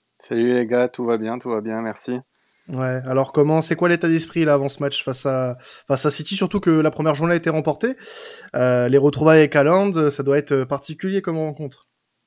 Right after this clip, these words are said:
Speaker 1: C'est ça, c'est que, euh, on va retrouver le, le cyborg et puis, euh, soit ça passe, soit ça casse, mais, euh, au vu du résultat ce week-end, <laughs> va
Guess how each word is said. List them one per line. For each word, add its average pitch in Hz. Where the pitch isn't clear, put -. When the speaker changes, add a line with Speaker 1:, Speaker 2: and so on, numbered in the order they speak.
Speaker 1:
C'est -
ça, 117
c'est 110
que, 107
euh, 104
on 120
va 110
retrouver 120
le, 110
le 117
cyborg 127
et 110
puis, -
euh, 104
soit -
ça 127
passe, 139
soit 127
ça 120
casse, 156
mais, 110
euh, 107
au 147
vu 120
du 117
résultat 117
ce -
week-end, 127
<laughs> -
va 123